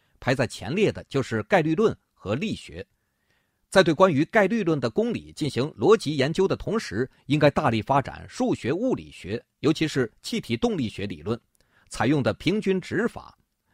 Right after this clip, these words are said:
在我看来，只有这样才能取得令人满意的成果。我们将在第九课具体讨论让希尔伯特印象深刻的波尔兹曼气体理论。理想的波尔兹曼气体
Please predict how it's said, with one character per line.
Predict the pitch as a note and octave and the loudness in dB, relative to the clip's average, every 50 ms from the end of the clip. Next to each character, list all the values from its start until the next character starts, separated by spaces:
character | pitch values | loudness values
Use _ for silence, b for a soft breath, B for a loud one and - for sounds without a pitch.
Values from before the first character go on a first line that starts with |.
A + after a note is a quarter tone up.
| _ _ | _ _
在 | _ - C3+ | _ 2 2
我 | A2+ F#2+ F2 | 2 0 -2
看 | - - A2 | -4 -4 -4
来， | D#2+ D#2 F#2 G2 b b b b b | -4 -4 -8 -8 b b b b b
只 | - A#3 | 2 4
有 | A#3 D#3+ | 4 4
这 | C#3 - C4+ B3 | 6 4 2 2
样 | F#3 C3+ G#2 - _ | 2 0 -2 -4 _
才 | - - C3+ | -6 -4 -2
能 | D3+ E3 | -2 -2
取 | - - - D2+ | -4 -6 -12 -8
得 | - G2 - | -4 -2 0
令 | D#3 E3+ A#2+ | 2 2 2
人 | F#2 G#2 C#3 | 0 -2 -2
满 | C#3 G2 F2 D#2+ E2+ | -4 -6 -6 -8 -8
意 | A#2 F#3 A3 - | -8 -8 -6 -6
的 | - F2+ | -8 -8
成 | - - - F2+ G#2+ | -12 -12 -10 -10 -10
果。 | - - - - - _ _ _ _ _ _ _ _ _ _ _ _ _ _ _ _ _ _ _ _ _ | -10 -12 -16 -20 -20 _ _ _ _ _ _ _ _ _ _ _ _ _ _ _ _ _ _ _ _ _
我 | - B2+ D#3 | 2 2 4
们 | F#3 | 6
将 | G3 G#3 G#3 | 4 4 4
在 | G3+ F3+ | 4 2
第 | D#3 - A#3+ G#3+ | 2 2 -2 -4
九 | - - F2 D2 | -4 -6 -10 -12
课 | E2+ - - - D#3+ - - _ | -12 -4 -2 -2 -2 -2 -4 _
具 | _ - B3 F#3+ | _ -6 -6 -4
体 | - - D#3+ | -2 -4 -4
讨 | - - F2 | -4 -6 -6
论 | E2+ G#2 B2 B2+ | -4 -2 0 2
让 | C#3 B2 A2+ | 2 2 2
希 | A2+ - - | 2 2 2
尔 | F#3+ C3+ | 2 2
伯 | - - B2 F3+ | 0 0 -2 -2
特 | - - E3+ | 0 0 -2
印 | D3 D#3+ F3+ D3 | -2 0 -2 -2
象 | - - A2 | -2 -2 -4
深 | G#2+ - F#3 G3+ A3 | -2 -2 -2 -4 -4
刻 | - - D3 | -2 -4 -4
的 | G#2 G#2+ - _ _ _ | -4 -4 -8 _ _ _
波 | - G3+ | 4 6
尔 | G#3+ D3+ | 6 6
兹 | A#2+ - - A3 | 4 2 0 0
曼 | A3+ A3 D#3+ - - | 2 2 0 -2 -6
气 | - - - A3 D3+ | -10 -8 -6 -6 -6
体 | - - G2+ | -6 -8 -8
理 | A#2 G#2 D2+ - | -8 -8 -8 -8
论。 | F#2+ A2 G#2+ - _ _ _ _ _ | -8 -8 -8 -8 _ _ _ _ _
理 | G#2+ C3+ F#3+ A#3 | 0 0 2 2
想 | G#3+ - - E2+ F#2+ | 0 -2 -6 -4 -2
的 | A#2 | -4
波 | A#2+ - E3+ | -2 0 2
尔 | D#3 A#2 | 0 0
兹 | G2 - D#3+ | 0 -2 -2
曼 | D#3+ D3 A2+ G2 | -2 0 -2 -2
气 | - - C3 | -4 -8 -8
体 | - - - - - | -8 -10 -18 -20 -20